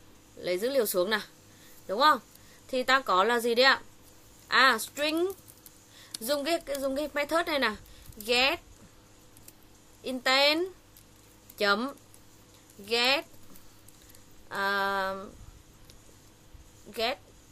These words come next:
get extra, extra, à, nó là gì ạ? Get extra nè.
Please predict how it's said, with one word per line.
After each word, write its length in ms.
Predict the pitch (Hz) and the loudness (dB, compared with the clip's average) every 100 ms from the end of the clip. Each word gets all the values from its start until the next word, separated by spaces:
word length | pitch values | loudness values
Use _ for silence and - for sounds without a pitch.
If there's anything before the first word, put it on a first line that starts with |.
| - - - - - - - - - - - - - 214 | -20 -14 -14 -16 -20 -20 -20 -20 -20 -20 -20 -20 -20 -18
get 220 | 214 226 - | -10 -8 -8
extra, 800 | - - - 226 233 254 294 302 - - - - - - - - - - | -12 -12 -8 -4 -2 0 -2 -6 -14 -14 -18 -20 -20 -20 -20 -20 -20 -12
extra, 800 | 247 - - 226 226 233 269 277 - - - - - - - - - - - - - - - 202 | -12 -12 -10 -8 -4 -4 -6 -10 -20 -20 -20 -20 -20 -20 -20 -20 -20 -20 -20 -20 -20 -20 -20 -20
à, 720 | 185 185 185 185 185 185 185 190 - - - - - - - - - - - | -16 -14 -12 -10 -8 -8 -8 -10 -16 -20 -20 -20 -20 -20 -20 -20 -20 -20 -12
nó 220 | 185 180 | -4 -2
là 160 | 220 247 | 0 0
gì 180 | 220 220 | 2 2
ạ? 140 | 190 202 | 2 0
Get 140 | 262 | 0
extra 480 | 294 - 254 254 247 | -2 0 4 6 6
nè. 140 | 214 | 4